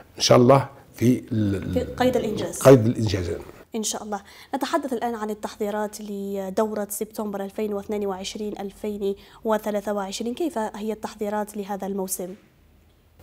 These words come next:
Speaker 1: والله، آه، كل بعد، آه، استكمال الدخول لدورة،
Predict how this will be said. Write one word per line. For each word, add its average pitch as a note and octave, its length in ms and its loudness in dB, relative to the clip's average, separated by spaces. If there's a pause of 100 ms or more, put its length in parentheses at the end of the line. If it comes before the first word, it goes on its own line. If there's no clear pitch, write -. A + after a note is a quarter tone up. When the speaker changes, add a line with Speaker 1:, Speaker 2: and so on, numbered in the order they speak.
(160)
Speaker 1:
والله، D#3 260 12 (420)
آه، A#2+ 280 4 (200)
كل C3 640 4
بعد، A#2 480 4
آه، G#2+ 440 4 (140)
استكمال C3 520 6
الدخول A#2 460 6
لدورة، C#3 540 4